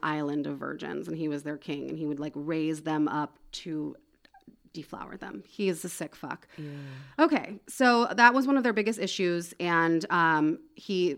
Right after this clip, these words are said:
Speaker 1: is constantly using this as a way to, like, make her feel shitty about herself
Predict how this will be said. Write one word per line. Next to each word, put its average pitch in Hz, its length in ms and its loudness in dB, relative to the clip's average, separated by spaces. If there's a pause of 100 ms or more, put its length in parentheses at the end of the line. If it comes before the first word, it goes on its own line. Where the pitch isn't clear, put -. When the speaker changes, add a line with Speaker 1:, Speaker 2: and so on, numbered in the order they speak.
(140)
Speaker 1:
is - 180 -6
constantly 196 540 2
using 175 280 2
this 160 160 0
as 156 120 -4
a 160 60 0
way 151 380 0
to, - 140 -6
like, 156 200 0
make 165 180 2
her 175 120 -2
feel 160 220 -6
shitty 160 320 -2
about 151 180 0
herself 151 640 0